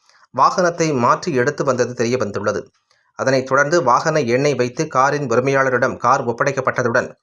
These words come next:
அபிஷேக்கை போலீசார் விசாரித்து அவரது வீட்டிற்கும் தகவல் அளிக்கப்பட்டுள்ளது. அதைத் தொடர்ந்து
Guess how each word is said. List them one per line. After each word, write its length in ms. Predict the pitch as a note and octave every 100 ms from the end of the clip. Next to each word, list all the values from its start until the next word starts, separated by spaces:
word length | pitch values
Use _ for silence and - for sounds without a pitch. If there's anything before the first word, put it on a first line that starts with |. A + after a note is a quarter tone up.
| _ _ _
அபிஷேக்கை 680 | A#2+ C#3+ G3 F#3+ F3 E3+ D#3+
போலீசார் 500 | C#3 D#3 D3+ D3 C3
விசாரித்து 460 | A#2 C3+ C3 B2+
அவரது 280 | B2+ C3+ B2
வீட்டிற்கும் 480 | B2+ C3+ C3+ D#3 D#3
தகவல் 360 | A2+ - C#3 -
அளிக்கப்பட்டுள்ளது. 720 | A#2+ A#2 A#2 - G#2+ G#2+ - - _
அதைத் 260 | - B2+ C3
தொடர்ந்து 500 | A#2+ C3 C3 -